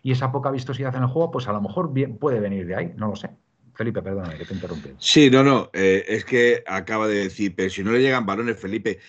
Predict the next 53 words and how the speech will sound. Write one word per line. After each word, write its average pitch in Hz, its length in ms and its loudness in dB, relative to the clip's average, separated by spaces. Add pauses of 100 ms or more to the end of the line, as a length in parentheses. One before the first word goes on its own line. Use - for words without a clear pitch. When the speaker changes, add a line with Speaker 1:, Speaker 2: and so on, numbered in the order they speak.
(140)
Speaker 2:
El 107 160 -10
problema 139 400 0
es - 240 -2
ese, 165 400 0 (260)
que 117 100 -8
no 139 100 -2
le 180 80 4
llegan 180 220 2
balones, 170 440 -2
no. 113 220 -8 (140)
El 127 120 -4
problema 175 300 0
es - 140 -6
que 160 380 0
él 185 220 -2 (120)
no 151 260 -2
baja 143 280 -2
a 127 40 -2
buscar 127 380 -8
los 120 160 -12
balones. 101 600 -14 (400)
Porque 151 340 -2
Speaker 1:
Bueno, 208 40 2
Speaker 2:
él 226 60 2
es 220 140 0
el 185 60 0
Speaker 1:
Felipe, 156 60 -8
Speaker 2:
que 147 120 -6
tiene 214 200 0
Speaker 1:
ahí 220 60 0
Speaker 2:
que 196 100 -2
distribuir 170 420 -2
el 160 140 -4
pase. 147 380 -8 (320)
Él 214 200 -2
es 233 100 2
Speaker 1:
<laughs> - 20 -12
Pero 214 120 -4
Speaker 2:
el - 60 -14
que 165 200 -10 (260)
tiene, 202 300 -8
Speaker 1:
ya, 131 180 -6
Speaker 2:
vamos 170 180 -6
a 175 60 -4
ver, 175 120 -4
Speaker 1:
ya, 131 200 -8
Speaker 2:
yo - 0 -
Speaker 1:
pero, 185 180 0
Speaker 2:
no 233 80 0
le 226 100 2
Speaker 1:
Felipe, 135 360 -2
Speaker 2:
digo, - 80 -16
"Manuel", 160 320 -2